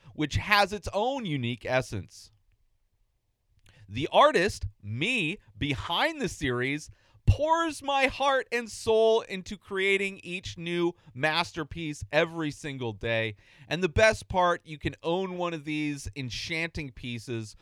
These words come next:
with a price starting at just twenty dollars.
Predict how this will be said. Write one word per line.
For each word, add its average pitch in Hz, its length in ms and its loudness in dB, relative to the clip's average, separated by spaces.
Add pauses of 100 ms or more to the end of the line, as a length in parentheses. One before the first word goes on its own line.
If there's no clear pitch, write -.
(160)
with 170 140 2
a 208 60 4
price 220 420 2
starting 240 460 2
at 196 60 -8
just 220 360 -2
twenty 226 560 -2
dollars. 196 800 0